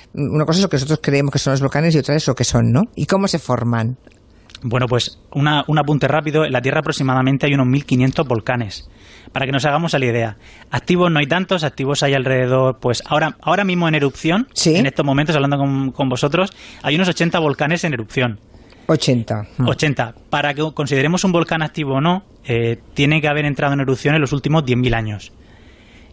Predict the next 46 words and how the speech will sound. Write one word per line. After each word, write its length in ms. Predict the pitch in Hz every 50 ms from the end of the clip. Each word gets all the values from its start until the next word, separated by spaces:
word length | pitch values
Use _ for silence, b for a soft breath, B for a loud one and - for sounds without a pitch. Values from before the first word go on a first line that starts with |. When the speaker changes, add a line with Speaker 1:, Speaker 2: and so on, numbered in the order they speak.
| B - -
Speaker 2:
Que 120 | - 147
no 80 | 147 160
Speaker 1:
Uf. 60 | 175
Speaker 2:
haya 100 | 185 190
entrado 220 | 185 - 185 185
en 80 | 180 175
erupción 500 | 170 170 156 - - 190 185 165 135 - -
en 100 | - 127
los 100 | 127 117
últimos 280 | 143 135 160 165 165 151
diez 100 | 156 156
mil 120 | 151 147 147
años 180 | 156 160 160 160
no 160 | 160 165 156
quiere 180 | 160 165 147 147
decir 260 | 139 - - 156 151
que 80 | - 175
en 40 | 160
el 80 | 156 143
futuro 480 | - 143 120 117 139 143 147 156 160 -
no 240 | - 156 151 151 147
vaya 180 | 143 143 135 131
a 20 |
entrar 180 | 127 123 131 135
en 60 | 127 127
erupción, 380 | 117 123 - - 185 202 190 -
pero 160 | 139 123 117
sí 180 | - - 147
que 120 | - - 160
es 60 | -
cierto 400 | - 170 170 160 - - 156 160 B B B B B B B B B -
que 140 | - 120 113
muchos 280 | 123 131 127 - 135
volcanes, 380 | 131 131 120 - 131 127 135 139 -
pues, 340 | - 123 113 - - - - - - - -
por 160 | - 135 117 -
su, 340 | - 139 123 123 123 127 120
por 140 | - 139 131
su 140 | - 139 127
causa 560 | - - 147 151 147 - 165 151 147 147 143
o 60 | 131
por 100 | 139 147
su 100 | - 151
formación, 460 | - - 139 143 135 - - 147 156
sabemos 320 | - - 123 120 127 127 -
que, 260 | - 120 120 131